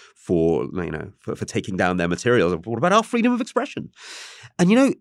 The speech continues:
it's a clever argument. You know, we, we kind of laugh 'cause it's so obviously trolling, <laughs> but it's actually a very, very good argument 'cause, look, if you look at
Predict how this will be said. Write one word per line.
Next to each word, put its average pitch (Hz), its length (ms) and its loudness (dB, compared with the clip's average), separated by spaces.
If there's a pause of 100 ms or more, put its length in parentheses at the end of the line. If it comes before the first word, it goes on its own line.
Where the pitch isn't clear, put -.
(140)
it's 175 140 -2
a 226 40 0
clever 226 480 4
argument. 85 400 0
You 156 60 -4
know, 117 160 4
we, 147 80 4
we 151 140 0
kind 208 120 6
of 156 60 6
laugh 120 380 6
'cause 151 80 -2
it's - 80 -8
so 131 220 4
obviously 101 720 0
trolling, 139 440 0 (240)
<laughs> - 880 -18
but 139 320 6
it's 156 120 0
actually - 300 -4
a 101 60 0
very, 90 220 0
very 90 180 -2
good 147 160 -6
argument 180 460 -2
'cause, - 260 -8
look, - 240 -10
if - 140 -20
you 85 80 -6
look 87 240 2
at 113 200 4